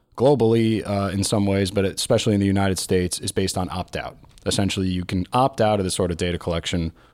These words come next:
required for these services to work, but you don't necessarily have to opt in depending.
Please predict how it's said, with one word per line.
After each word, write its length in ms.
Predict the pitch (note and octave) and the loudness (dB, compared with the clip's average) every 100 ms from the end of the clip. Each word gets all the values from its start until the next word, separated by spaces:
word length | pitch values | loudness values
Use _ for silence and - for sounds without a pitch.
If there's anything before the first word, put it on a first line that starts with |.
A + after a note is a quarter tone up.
| - | -10
required 440 | F2+ G2 F2+ E2+ | -2 2 2 0
for 80 | E2+ | -2
these 120 | E2 | -4
services 440 | - E2+ D#2+ D#2+ - | -4 -4 -4 -6 -6
to 80 | |
work, 360 | E2 E2 D#2+ - | -6 -4 -4 -6
but 40 | - | -4
you 60 | |
don't 140 | F#2 F#2+ | 0 0
necessarily 500 | F#2 - F#2 E2 D#2+ | -2 -4 -4 -2 -4
have 200 | E2+ E2 | -6 -6
to 100 | - | -6
opt 300 | E2+ D#2 - | -6 -6 -6
in 180 | D2+ C#2+ | -6 -6
depending. 540 | - D3 C3+ - - | -2 0 2 0 -8